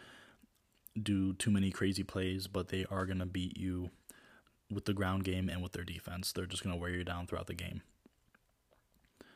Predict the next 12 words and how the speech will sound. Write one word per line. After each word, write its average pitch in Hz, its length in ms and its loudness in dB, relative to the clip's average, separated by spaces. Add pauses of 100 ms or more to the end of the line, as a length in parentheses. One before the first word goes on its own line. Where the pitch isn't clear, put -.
(800)
I 98 180 0
like, 92 600 -2 (800)
I 117 60 2
like 113 160 4
Buffalo 92 320 2
to 87 40 0
cover 87 260 -2
that 85 120 -2
three-point - 380 -4
spread. - 240 -6 (2250)
Next 113 300 0
game, 87 440 0